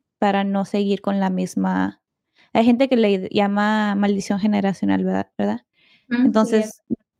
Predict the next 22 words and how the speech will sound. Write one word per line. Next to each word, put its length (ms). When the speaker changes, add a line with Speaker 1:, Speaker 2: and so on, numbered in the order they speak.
Speaker 1:
sí, 360
entonces 320
aún 240
así 180
no 140
lo 160
quebraron. 600
Ah, 200
yo 140
siento 300
que 80
a 40
mí 140
la 120
psicología 540
me 120
ayudó 240
mucho 520
a 100
quebrar 340
ciertas 420
cosas 520